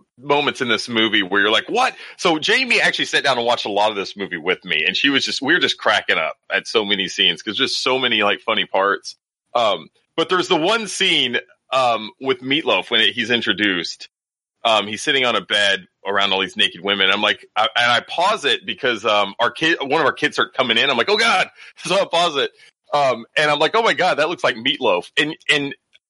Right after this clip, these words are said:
we all were also watching on Amazon Prime. And then I look down and see that it's fucking Meatloaf. I'm like, "Oh my God, it's Meatloaf." <laughs> And we just died.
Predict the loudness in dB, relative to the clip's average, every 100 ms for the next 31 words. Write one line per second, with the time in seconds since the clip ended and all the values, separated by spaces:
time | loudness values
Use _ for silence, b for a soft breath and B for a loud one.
0 | _ _ -6 -2 2 2 0 0 2 0
1 | 0 0 0 0 2 2 2 0 -2 0
2 | 2 2 2 0 0 2 2 2 -2 0
3 | 0 2 2 2 0 -2 -4 0 0 2
4 | 2 0 0 -2 0 0 0 2 0 0
5 | 0 2 2 2 2 2 2 2 0 -4
6 | -4 -4 0 0 0 -2 -8 -20 -6 -2
7 | -2 0 -2 0 -2 -2 0 2 4 2
8 | -2